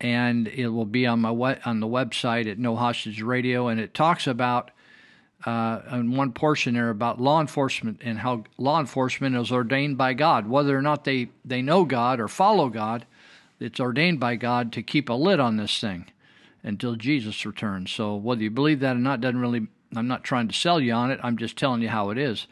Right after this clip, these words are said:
And, uh, so law enforcement, uh, doesn't matter whether they're perfect or not. There aren't any perfect people here. There's no perfect pastors. There's no perfect hamburger makers.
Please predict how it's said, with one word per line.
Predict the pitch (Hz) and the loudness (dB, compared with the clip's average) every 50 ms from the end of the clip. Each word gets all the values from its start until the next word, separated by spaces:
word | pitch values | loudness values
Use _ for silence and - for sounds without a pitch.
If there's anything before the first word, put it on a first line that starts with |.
| - - - - - - _ _ _ - | -20 -20 -20 -20 -20 -20 _ _ _ -8
And, | 113 107 107 110 110 110 | -6 -4 -2 -2 0 0
uh, | 110 107 104 | 0 0 0
so | 98 - - 131 120 | 0 0 0 0 2
law | 117 117 135 151 180 190 | 2 4 4 6 6 6
enforcement, | 165 - - 139 131 127 - - 139 135 139 - - _ _ _ _ _ - | 4 2 2 2 2 2 0 -2 -2 -2 -2 -2 -6 _ _ _ _ _ -6
uh, | 120 120 | -6 -4
doesn't | 110 117 139 139 143 | 0 0 0 2 2
matter | 147 151 151 143 143 | 2 4 4 4 4
whether | 135 135 139 135 127 | 4 4 2 2 2
they're | 120 117 113 | 2 0 -2
perfect | - - 156 151 147 - 127 - - | 2 2 2 2 2 0 -4 -2 -2
or | 123 135 | -2 0
not. | 156 160 135 101 - - - | 2 2 0 0 -2 -4 -4
There | 120 123 | -2 0
aren't | 147 180 175 165 | 2 2 2 2
any | 165 156 139 | 2 0 0
perfect | - - 175 156 139 - - - | 0 2 2 2 2 -2 -8 -10
people | - - 165 156 156 - 151 143 123 | -2 0 0 0 0 0 -2 -2 -2
here. | - - 180 175 143 113 107 | -2 2 2 4 4 2 0
There's | 107 110 101 | -2 -4 -4
no | 123 127 120 | -4 -4 -4
perfect | 113 - 135 123 110 - 104 - | -4 -2 -4 -4 -4 -4 -12 -4
pastors. | - 151 151 151 147 - - - 147 139 117 107 | 0 2 2 2 2 -2 -4 -4 -4 -4 -4 -6
There's | 104 107 113 | -6 -6 -4
no | 120 135 131 | -4 -4 -4
perfect | 120 - 143 139 127 - 120 110 - | -4 0 0 0 0 0 -4 -6 -2
hamburger | - 143 147 147 139 143 135 135 135 | -2 -2 0 0 0 -2 0 0 -2
makers. | 135 139 143 139 - - 147 139 - - | -2 0 -2 -2 -2 -4 -4 -4 -6 -10